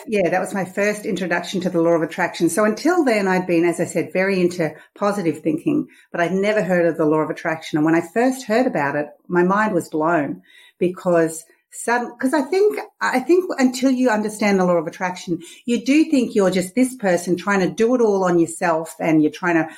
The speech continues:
make it all happen. You're trying to, you know, control everything. But when you understand the law of attraction, you suddenly realize the universe is on your side, and you just have to kind of align your body, mind, and spirit, and then magic can happen. And this is,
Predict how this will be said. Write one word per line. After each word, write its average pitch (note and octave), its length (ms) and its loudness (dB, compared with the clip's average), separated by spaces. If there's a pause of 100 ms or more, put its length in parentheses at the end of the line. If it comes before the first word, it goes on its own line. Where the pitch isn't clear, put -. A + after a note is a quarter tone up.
(140)
make A#3 240 0
it B3+ 80 -2
all G3+ 180 -2
happen. F3 640 0
You're D#3 140 2
trying F3 240 0
to, D#3+ 120 0 (380)
you G3+ 100 -4
know, F3+ 240 2 (120)
control B3 520 2
everything. G3+ 600 2 (400)
But A#3 240 -2
when C4 160 6
you D#4+ 180 8
understand B3 440 2
the F#3 60 2
law F3+ 140 4
of E3 120 -2
attraction, F#3+ 720 -2 (160)
you B3 100 -6
suddenly F4 300 0
realize G#3 560 0 (460)
the A3 120 -4
universe C4 460 2
is F#3+ 140 -4
on F#3 160 4
your F3 100 4
side, A3 560 -2
and F#3+ 220 0
you B3+ 80 0
just B3 160 -2
have F#3+ 220 -4
to - 60 -8
kind E3+ 280 0
of D#3 120 -4 (120)
align E3+ 560 2
your D#3+ 80 0
body, E3+ 240 -2
mind, D#3+ 180 2
and D#3 100 2
spirit, G#3 560 -2
and F3+ 220 0
then G3 340 -2
magic F#3 440 -4
can E3+ 100 -4
happen. G3 340 -2
And E3 140 4
this G3 140 -2
is, A3+ 180 -4